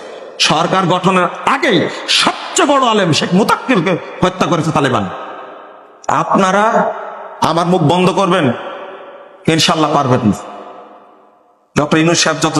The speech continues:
যা আছে বলে যাই, কেন হত্যা করবে? আহলে হাদিসের মসজিদগুলো বন্ধ করে দিয়েছে, আহলে হাদিস মাদ্রাসাগুলোকে বন্ধ করে দিয়েছে।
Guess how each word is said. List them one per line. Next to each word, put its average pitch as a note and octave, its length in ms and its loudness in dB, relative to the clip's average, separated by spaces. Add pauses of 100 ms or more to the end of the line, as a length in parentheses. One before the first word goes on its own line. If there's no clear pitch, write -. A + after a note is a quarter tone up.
যা D3+ 60 2
আছে D3+ 140 2
বলে D3+ 260 2
যাই, C#3 160 2 (1800)
কেন D#3 160 0
হত্যা F3+ 280 2
করবে? G3 280 2 (600)
আহলে F#3+ 260 4
হাদিসের A3 260 0
মসজিদগুলো A3 480 2
বন্ধ A#3+ 220 2
করে B3 200 2
দিয়েছে, A#3 300 2 (500)
আহলে G3+ 240 2
হাদিস A#3 200 0
মাদ্রাসাগুলোকে B3 640 0
বন্ধ C4 260 4
করে C#4 200 2
দিয়েছে। B3 280 2